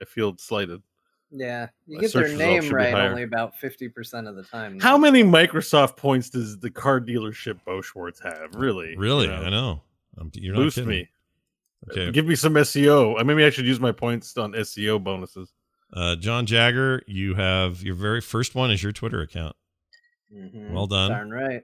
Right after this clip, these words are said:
Speaker 3: Yeah.
Speaker 2: Take that, other John Jagger.
Speaker 3: Yep. And then, uh, found out here on Wikipedia that John Ja-, Jagger, born eighteen seventy-two,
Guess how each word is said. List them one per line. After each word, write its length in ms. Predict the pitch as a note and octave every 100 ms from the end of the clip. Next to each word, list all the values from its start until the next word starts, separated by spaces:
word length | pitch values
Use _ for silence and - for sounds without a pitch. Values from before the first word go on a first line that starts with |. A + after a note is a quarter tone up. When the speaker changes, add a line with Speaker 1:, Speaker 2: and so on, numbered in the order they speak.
| _
Speaker 3:
Yeah. 220 | F#2+ F2+
Speaker 2:
Take 200 | G#2 C#3+
that, 200 | C3+ C#3+
other 240 | C3 B2 A2+
John 320 | A#2+ A#2 A2+
Jagger. 400 | A2+ G#2+ G#2+ A#2+
Speaker 3:
Yep. 180 | F#2+ G#2 -
And 120 | G2
then, 200 | G#2 G#2
uh, 220 | F2+ F#2
found 260 | F2+ B2 A#2+
out 120 | G#2
here 200 | G#2+ A#2
on 160 | G#2 F#2
Wikipedia 580 | G#2 - - C3 A#2 F2+
that 120 | F2
John 280 | F2+ G#2+ G#2
Ja-, 260 | G#2 A2+ A2+
Jagger, 440 | F#2 A2 A2+ G2 G2
born 380 | F#2+ A2+ G#2+ G2
eighteen 340 | G#2+ A2+ G#2+
seventy-two, 720 | - A2+ G2 E2 B2 A#2 F#2+